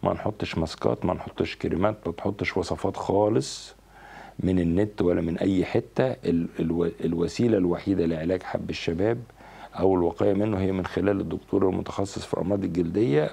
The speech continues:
ويكتب لك دواء تجيبيه من الصيدلية فقط، لا من الوصفات أصدقائك ولا من النت، ولا من الانستجرام، ولا مش عارف من اللي هي، آه، أخصائية تجميل البشرة، ولا أخصائية نفسية للبشرة، وكل الدجل اللي بنشوفه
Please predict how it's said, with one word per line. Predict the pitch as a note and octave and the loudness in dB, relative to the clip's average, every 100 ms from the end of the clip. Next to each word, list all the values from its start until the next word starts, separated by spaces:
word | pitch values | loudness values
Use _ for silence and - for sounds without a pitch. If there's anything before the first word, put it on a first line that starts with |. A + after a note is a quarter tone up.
| - | -2
ويكتب | F#2 F#2+ - A2+ | -2 2 2 2
لك | G2 | 4
دواء | G2 G#2 | 4 4
تجيبيه | F2 E2+ G2 | 2 2 2
من | F#2+ | 2
الصيدلية | - E2+ E2 F2+ F2+ | 0 -2 2 2 2
فقط، | - E2 D2+ - - - - - | 0 -4 -6 -10 -18 -18 -18 -10
لا | - E2 | -2 2
من | D#2+ D#2+ | 2 2
الوصفات | D#2 D#2+ D#2+ E2+ F#2+ | 0 0 -2 -2 -2
أصدقائك | - D#2 D#2+ - A2+ B2 B2 - - - - | -2 -4 -4 2 4 4 0 -4 -18 -18 -8
ولا | - F2+ F2 | -2 2 2
من | E2 | 2
النت، | D#2+ F2 A#2+ - E2+ | 0 2 0 -2 -2
ولا | E2 F2+ F#2 | 2 2 2
من | E2 F2 F2 | 0 0 0
الانستجرام، | E2+ D#2+ D2+ - - - D2+ D2+ - D#2 E2 G2+ G#2+ F#2+ | 0 -2 -4 -4 -4 -4 -4 -4 -4 0 2 2 2 2
ولا | F#2 F2 | 2 2
مش | D#2+ D#2+ | -2 -2
عارف | D#2+ E2 - | -2 -4 -6
من | D2 D#2 | -4 -2
اللي | D#2 D#2+ E2+ | 0 0 2
هي، | F#2 F2+ D#2 - - - - | 2 2 -2 -8 -16 -10 -4
آه، | - - | 0 0
أخصائية | - - F2+ F#2+ | 0 0 2 2
تجميل | G2+ E2+ E2+ F2+ | 4 2 2 2
البشرة، | E2 D2+ G#2+ A2+ - G2+ G2 F#2 | 2 2 2 2 0 2 4 4
ولا | F2 F2+ | 2 2
أخصائية | F#2 F2 - - F#2+ | 0 -2 -4 0 2
نفسية | F2+ F2 - F#2+ F#2 | 0 -2 0 2 2
للبشرة، | E2+ - A2 - G#2+ | 0 0 -4 0 0
وكل | F2 - A#2 G2+ | 0 0 2 2
الدجل | F2+ G#2 G2+ F#2 | 2 4 4 2
اللي | E2+ E2 | 2 0
بنشوفه | D#2+ D#2 F#2+ - | -2 -4 -4 -4